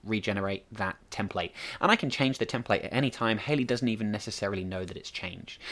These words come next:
It's great for things like email, sales copy, getting important links, filling out forms. And with your snippets, you can dynamically insert words like people's names. You can use fill-ins, drop-downs, and more to really customize and get your snippets looking the way that you want.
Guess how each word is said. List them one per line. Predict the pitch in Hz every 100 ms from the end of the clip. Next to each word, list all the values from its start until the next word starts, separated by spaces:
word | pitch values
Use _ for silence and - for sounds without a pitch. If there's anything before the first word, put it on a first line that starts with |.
| -
It's | - -
great | 147 135
for | 135
things | 123 107 101
like | 95 87 -
email, | 143 135 131 131 - -
sales | - - 131 120
copy, | - 127 123 113 - -
getting | - 113
important | 107 104 120 107 101
links, | 117 131 123 -
filling | - - 113
out | 101 -
forms. | - 131 135 135 131 - - - -
And | 156
with | 208 226
your | 185
snippets, | - 143 147 123 - - -
you | 165
can | - 147
dynamically | 127 120 143 151 143 131
insert | 120 117 - 110 -
words | 110 135 135 131
like | - 98 -
people's | - 95 95
names. | 110 123 127 127 - -
You | -
can | 104 107
use | 95 -
fill-ins, | - 143 131 127 117
drop-downs, | - 123 - 113 110 101
and | 110 107
more | 107 101
to | 107
really | 135 127
customize | - 127 - 117 107 104
and | 101
get | -
your | 104 104
snippets | - - - - - - -
looking | 151 - 120 110
the | 92
way | 95 92
that | 80
you | 95
want. | 90 87 -